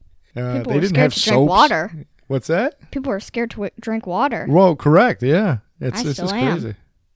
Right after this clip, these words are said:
Speaker 1: But yes, I do like this song. I like, I like the, s-, you know, I'm all about America, so it's like
Speaker 2: Yeah,
Speaker 1: raise
Speaker 2: me
Speaker 1: a
Speaker 2: too.
Speaker 1: gra-,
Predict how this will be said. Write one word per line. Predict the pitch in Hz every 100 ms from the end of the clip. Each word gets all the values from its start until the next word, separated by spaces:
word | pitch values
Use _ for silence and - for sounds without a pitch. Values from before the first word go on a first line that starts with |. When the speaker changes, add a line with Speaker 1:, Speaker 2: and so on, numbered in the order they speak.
| _ _ _
Speaker 1:
But | 151 165
yes, | 143 113 107
I | 120
do | 120 127
like | 120 113
this | 120
song. | - 110 110 117
I | 120
like, | 120 120 - _ _ _ -
I |
like | 123 123
the, | 120 110 _
s-, | - - _ _
you | 113
know, | 104
I'm | 101 113
all | 110
about | 107 110 107 - -
America, | 113 110 110 107 110 104
so | - 107
it's | 95
like | 104
Speaker 2:
Yeah, | 104
Speaker 1:
raise | 117 120
Speaker 2:
me | 120
Speaker 1:
a |
Speaker 2:
too. | 107
Speaker 1:
gra-, | 117 120 135 - 95 - 131